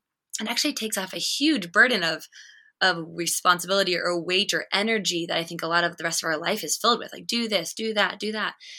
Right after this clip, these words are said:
But really it's saying, like, "Okay, pause to what's already present. It's already here. You just need to pause and, and speak it or recognize it." And then what's so powerful in that when we,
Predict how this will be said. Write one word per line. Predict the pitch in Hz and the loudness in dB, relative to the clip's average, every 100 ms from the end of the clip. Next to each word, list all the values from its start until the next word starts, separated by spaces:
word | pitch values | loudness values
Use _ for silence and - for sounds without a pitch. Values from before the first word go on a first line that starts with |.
| - | -4
But | 208 190 | -2 2
really | 330 330 | 2 2
it's | - | 2
saying, | 180 | -2
like, | 170 - | -4 -4
"Okay, | 214 190 | -4 -4
pause | - 208 330 | -2 0 0
to | - | 0
what's | 196 190 | -2 -2
already | - 311 180 | 0 0 0
present. | - 202 - - - | 0 -2 -4 -14 -4
It's | |
already | 277 311 | 0 0
here. | 196 220 156 175 - - - | 0 -4 -4 -8 -14 -20 -10
You | 285 | -6
just | 302 | -4
need | 202 | -2
to | 180 175 - | -2 -4 0
pause | 185 170 | 2 4
and, | 170 165 | 0 -8
and | 175 165 175 | -6 -6 -4
speak | - - 214 208 | -4 -2 -2 -2
it | 165 | -4
or | 165 | -4
recognize | 170 170 - 170 | -6 -6 -8 -8
it." | - - - - - - - - | -10 -10 -12 -12 -18 -20 -6 -2
And | 233 | 0
then | 294 320 | 2 2
what's | 226 - | 0 0
so | 269 269 | -4 -2
powerful | - - 277 254 185 180 | -2 2 2 2 -2 -4
in | 185 180 | -4 -4
that | 175 | -4
when | 180 180 | -4 -6
we, | 196 190 175 | -6 -6 -8